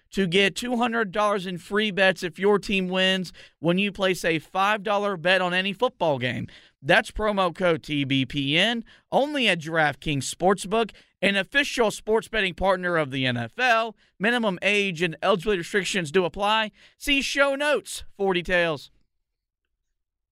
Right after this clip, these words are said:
Really hope you guys have been taking great advantage of all these great offers I've been giving you on the Four Corners side of things. Same for Anthony over there on the Heel Tough Blog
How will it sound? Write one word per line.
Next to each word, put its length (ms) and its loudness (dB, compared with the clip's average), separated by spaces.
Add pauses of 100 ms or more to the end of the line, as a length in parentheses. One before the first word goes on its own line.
(1600)
Really 340 2
hope 200 2
you 160 -4
guys 460 0
have 80 -10
been 120 -4
taking 360 2
great 240 2
advantage 400 0
of 120 -2
all 120 4
these 100 -4
great 140 2
offers 240 -2
I've 160 4
been 100 -2
giving 300 0
you 180 0
on 160 0
the 80 -2
Four 260 0
Corners 640 -4
side 240 2
of 80 -4
things. 480 -2 (380)
Same 280 2
for 140 -2
Anthony 320 0
over 160 0
there 220 2
on 120 0
the 80 -2
Heel 280 2
Tough 280 -2
Blog 440 0